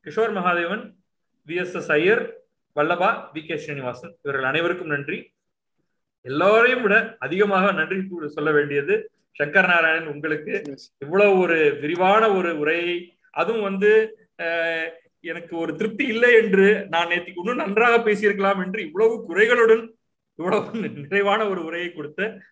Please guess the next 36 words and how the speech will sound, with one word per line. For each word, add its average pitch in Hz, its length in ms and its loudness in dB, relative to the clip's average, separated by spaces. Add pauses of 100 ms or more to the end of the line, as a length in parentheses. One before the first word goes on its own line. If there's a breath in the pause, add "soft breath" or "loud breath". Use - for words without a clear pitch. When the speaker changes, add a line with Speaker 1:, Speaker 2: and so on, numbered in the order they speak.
(120)
Speaker 1:
உங்களுக்கு 165 760 -2 (100)
எங்களுடைய 131 440 -6
முழுமையான 196 460 2
நன்றி. 165 520 -4 (280)
இது 156 320 0 (120)
மேலும் 220 300 4
மேலும் 226 340 2
இந்த 220 240 0
ஒரு, 233 460 0
இந்த 233 340 -4
ஒரு 226 360 0
டாக், 202 380 -8
இந்த, 185 260 -10
இந்த 180 180 -8
ஒரு 190 200 -2
பேச்சை 226 360 2
மட்டுமே 226 360 -4
இன்னும் 208 260 -6
விரித்து 214 520 -8 (120)
பல 170 180 -2
தளங்களுக்கு 202 520 -2
அதை 160 300 -8 (260 soft breath)
எடுத்து 190 360 0
செல்வதற்கான 208 680 2
வழி. 175 180 -2
ஒருத்தர் 165 320 -4
ஏற்கனவே 202 360 0
இன்னைக்கு 175 240 -4
மெயில் 190 280 -6
போட்டாங்க, 165 600 -4 (220)
இந்த 156 380 0
நி-, 147 220 -6
நிகழ்வு 190 280 2
நடந்து 175 260 0
கொண்டிருக்கும் 165 360 -6
பொழுதே, 156 340 -2